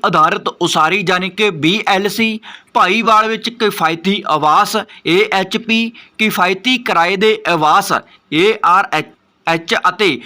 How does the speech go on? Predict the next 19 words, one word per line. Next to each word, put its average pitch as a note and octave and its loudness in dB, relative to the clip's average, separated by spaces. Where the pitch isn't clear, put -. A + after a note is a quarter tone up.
ਵਿਆਜ E3 2
ਸਬਸਿਡੀ G#3+ 0
ਯੋਜਨਾ F#3+ 2
ਹੈ। E3+ -2
ਤਾਂ E3+ 0
ਦੇਖੋ, F#3+ 0
ਬੀ G3+ 0
ਐਲ G3 -2
ਸੀ, A3+ 0
ਏ F#3+ 2
ਐਚ F#3 -2
ਪੀ G#3+ -2
ਅਤੇ A#3 -2
ਏ G3+ 2
ਆਰ F#3+ 2
ਐਚ F3 -2
ਦੇ G3+ 0
ਤਹਿਤ G3+ -2
ਘਰ F#3 2